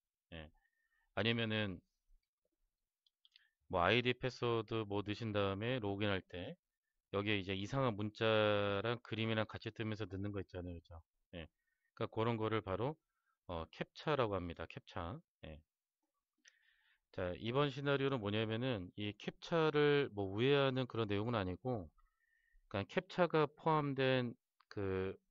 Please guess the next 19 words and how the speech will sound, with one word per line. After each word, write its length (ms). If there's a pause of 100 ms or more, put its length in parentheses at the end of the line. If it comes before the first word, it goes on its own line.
(140)
웹페이지에서 920
에스큐엘 480
인젝션을 720
하는 160
내용이고요. 680 (840)
그 200
캡차를 480
우회하는 540
그런 200
공격은 520
나중에 340
뒤에 280
나옵니다. 600 (260)
예. 140 (840)
자, 380
그럼 160
일단 420
시나리오 720 (200)
선택할게요. 840